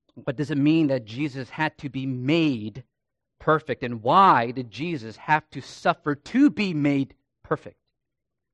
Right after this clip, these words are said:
Now, if you're in the hermeneutics class, or if you've been here long enough, you know that we often say around here that the best commentary of Scripture is Scripture. And the Word of God is best clarified and unpacked by the Word of God.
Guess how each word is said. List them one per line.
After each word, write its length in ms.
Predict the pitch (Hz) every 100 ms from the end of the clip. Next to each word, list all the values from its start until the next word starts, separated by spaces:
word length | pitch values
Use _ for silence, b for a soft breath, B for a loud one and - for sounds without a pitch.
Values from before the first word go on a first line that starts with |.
| _ _ _ _ _ _ _ -
Now, 120 | 143
if 160 | 156
you're 180 | 185 196
in 400 | 180 170 165 147
the 120 | 131 131
hermeneutics 580 | 165 147 143 175 185
class, 380 | - 190 190 196
or 80 | 127
if 100 | 110
you've 140 | 123
been 180 | 110 175
here 180 | 170 143
long 300 | 135 156 160
enough, 340 | 117 104 - _ _ _ _ _ _ -
you 220 | 143 190
know 240 | 170 175
that 180 | 147 120
we 120 | 127
often 340 | 147 220 - 170
say 360 | - 180 175
around 400 | 160 147 151 151
here 180 | - 113
that 160 | 117 113
the 60 |
best 420 | 117 151 196 - -
commentary 640 | 175 175 147 - 147 139
of 120 | 117
Scripture 680 | - - 160 - - 101 95 _
is 120 | -
Scripture. 560 | - - - - - _ _ _ _ _ _ _ _ B -
And 80 | 139
the 80 |
Word 360 | 123 175 240 240
of 200 | 185 123
God 460 | 180 180 135 104 107
is 180 | 117
best 320 | 107 131 - -
clarified 680 | 180 202 202 - 113 107 110
and 120 | 123
unpacked 720 | 117 117 - 175 127 - 107
by 400 | 147 170 135 107
the 80 | 104
Word 220 | 104 104
of 100 | 101
God. 360 | 139 131 104